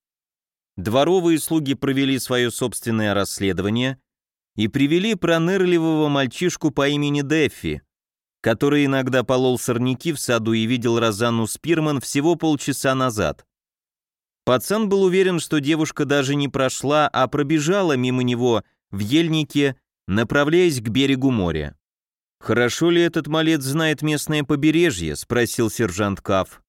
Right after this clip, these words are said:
«Он на нем родился и вырос», — ответил я.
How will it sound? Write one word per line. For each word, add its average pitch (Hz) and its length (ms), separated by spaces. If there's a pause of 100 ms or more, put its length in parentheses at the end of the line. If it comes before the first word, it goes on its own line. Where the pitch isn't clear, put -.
(260)
«Он 180 320
на 175 140
нем 170 280
родился 147 540
и 143 80
вырос», — 117 640
ответил 95 500
я. 80 340